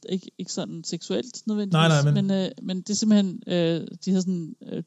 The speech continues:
Speaker 1: hvad var det, øh, det må have været, nu prøver, de havde lavet ligesom sådan et ur, ikke? Selvom man, <laughs> så nu prøver på at gøre procenter i uret, ikke? Så de havde fyrre minutter ud af tres, så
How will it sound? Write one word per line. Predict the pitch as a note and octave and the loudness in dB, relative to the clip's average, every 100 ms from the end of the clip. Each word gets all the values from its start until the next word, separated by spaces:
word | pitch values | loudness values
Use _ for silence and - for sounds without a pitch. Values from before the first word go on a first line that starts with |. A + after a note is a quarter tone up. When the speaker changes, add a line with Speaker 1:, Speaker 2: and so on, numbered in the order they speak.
| - | -4
Speaker 1:
hvad | F3 | -2
var | D#3+ D3+ | -2 0
det, | D#3+ - | 0 0
øh, | E3 D#3+ D#3 _ _ _ _ _ _ _ _ _ _ _ _ _ _ | -2 -2 -6 _ _ _ _ _ _ _ _ _ _ _ _ _ _
det | F3+ | -8
må | E3+ | -4
have | D#3+ D3+ | -4 -4
været, | D3+ D3 D3 D3+ D#3+ - F#3+ | -4 -4 -2 -2 -4 -6 -14
nu | F3+ | -4
prøver, | F3 E3 | 0 0
de | - | 6
havde | G3 F#3+ | 6 10
lavet | G3+ | 8
ligesom | G3+ F#3 G3+ | 8 8 8
sådan | F3+ F#3 | 8 6
et | - | 4
ur, | G3 - G#3 | 0 4 4
ikke? | A3 | 2
Selvom | - G3 F3 | 2 2 2
man, | F3 G#3 | 8 12
<laughs> | A3+ | 12
så | A#3+ | 10
nu | G#3 | 6
prøver | G3 G#3+ | 8 8
på | A3 | 8
at | |
gøre | - F#3 | 6 6
procenter | A3+ - G3+ G3 | 6 8 6 6
i | F3+ | 2
uret, | G3 E3+ G#3+ | 2 4 4
ikke? | A3+ | 4
Så | G3+ | 4
de | G#3 | 6
havde | G3 | 6
fyrre | F3+ - G3 | 4 2 4
minutter | G#3 G#3 G3+ | 6 6 6
ud | F#3 | 4
af | F#3 | 2
tres, | - F3+ | 2 0
så | - | 0